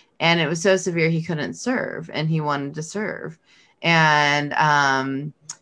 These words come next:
one of his friends was like, "Oh, marijuana, get rid of that shit." And he, you know, Gatewood was a good old Eastern Kentucky boy. And, um, sure enough, it cured his asthma. And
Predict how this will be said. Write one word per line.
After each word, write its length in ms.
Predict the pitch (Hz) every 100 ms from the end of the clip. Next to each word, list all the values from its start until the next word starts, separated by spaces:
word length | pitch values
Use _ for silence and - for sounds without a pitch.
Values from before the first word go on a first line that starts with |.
| _ _
one 140 | 175
of 60 | 185
his 140 | 185 170
friends 240 | 190 190
was 80 | 180
like, 180 | 175 170
"Oh, 280 | 220 208 165
marijuana, 540 | 170 175 180 190 156
get 100 | 143 104
rid 140 | 135
of 60 | 131
that 220 | 127 -
shit." 400 | - 139 143 101
And 200 | 147 151
he, 140 | 185 -
you 120 | 226
know, 300 | 156 127 -
Gatewood 420 | 165 180 147 156
was 180 | 139 135
a 40 |
good 180 | 131 135
old 180 | 131 123
Eastern 340 | 139 - 147 143
Kentucky 340 | 143 139 135
boy. 420 | 123 123 123 139 - - - -
And, 540 | - 165 156 151 151 151
um, 680 | 151 151 147 139 139 151 - _ _
sure 260 | - 202
enough, 320 | 208 202 254 208
it 180 | 208
cured 240 | - 202 202
his 140 | 180
asthma. 600 | 160 202 165 - 55 78 -
And 640 | 160 160 156 151 151